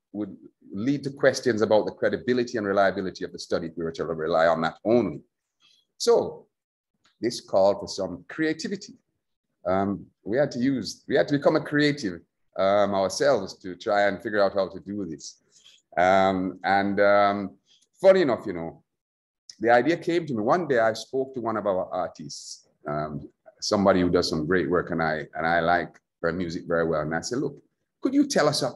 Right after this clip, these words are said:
could you, could you answer these questions for me and get some of your colleagues to answer the question?" And she said, "Noel, come on, man.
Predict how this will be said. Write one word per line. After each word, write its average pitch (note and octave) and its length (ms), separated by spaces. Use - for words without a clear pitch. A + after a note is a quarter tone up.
could A#3 120
you, A#3 220
could F#3 160
you B3 180
answer F#3 260
these E3+ 200
questions G3 400
for B2 80
me A#2 80
and A2 100
get D3 140
some C#3 120
of C3 80
your C#3 120
colleagues C3 500
to - 100
answer B2 220
the A#2+ 60
question?" - 460
And - 80
she - 60
said, B2+ 120
"Noel, F#2+ 520
come - 160
on, C#2 240
man. A#1+ 120